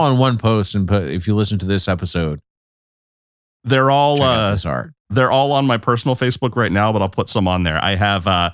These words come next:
Speaker 2: Zach Bagans makes sweet love to Slimer, Pat Sajak's Wheel of Torture, a botched human experiment in time travel results in the human form being vaporized into a bloody mist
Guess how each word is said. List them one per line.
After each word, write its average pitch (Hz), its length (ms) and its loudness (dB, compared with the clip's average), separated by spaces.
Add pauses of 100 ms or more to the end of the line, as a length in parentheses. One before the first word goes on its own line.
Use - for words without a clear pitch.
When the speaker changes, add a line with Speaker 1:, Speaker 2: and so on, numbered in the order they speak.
(380)
Speaker 2:
Zach 120 320 -2
Bagans 135 400 0
makes 123 220 0
sweet 117 260 -2
love 127 220 -2
to 135 60 -2
Slimer, 107 560 0 (560)
Pat 131 200 -2
Sajak's 143 560 0
Wheel 117 240 0
of 135 80 -2
Torture, 104 560 -2 (800)
a 113 80 -2
botched 120 460 -2
human 170 240 0
experiment 147 640 0
in 123 120 2
time 131 240 0
travel 95 360 -2
results 98 400 -2
in 117 100 2
the 107 80 2
human 139 300 2
form 147 320 0
being 101 240 2
vaporized 101 580 -2
into 98 240 0
a 92 40 0
bloody 104 300 0
mist 95 480 -2